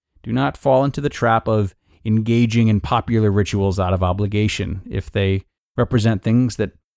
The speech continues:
either don't mean a lot to you or just things you'd rather express your value for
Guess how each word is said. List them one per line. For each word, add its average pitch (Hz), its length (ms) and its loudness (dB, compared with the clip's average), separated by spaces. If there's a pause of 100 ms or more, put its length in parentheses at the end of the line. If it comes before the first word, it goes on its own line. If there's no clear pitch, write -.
(100)
either 110 220 0
don't 127 260 0
mean 143 160 0
a 131 60 0
lot 117 200 -2
to - 120 -8
you 120 240 -2 (360)
or 247 140 -4
just 202 180 -8
things 175 280 -2
you'd 151 180 -4 (240)
rather 127 360 2
express - 560 -4
your 120 160 0
value 107 380 -2
for 104 380 -2